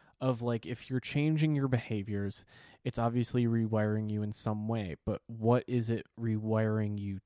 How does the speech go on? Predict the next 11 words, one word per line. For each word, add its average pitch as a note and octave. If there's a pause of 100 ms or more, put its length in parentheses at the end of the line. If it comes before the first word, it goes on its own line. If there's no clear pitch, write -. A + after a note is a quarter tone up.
towards? - (600)
Because A#2+
it's -
not B2 (640)
towards A2 (760)
the A#2
social, A#2 (220)
it's -
towards C#3
the D3
internal, A#2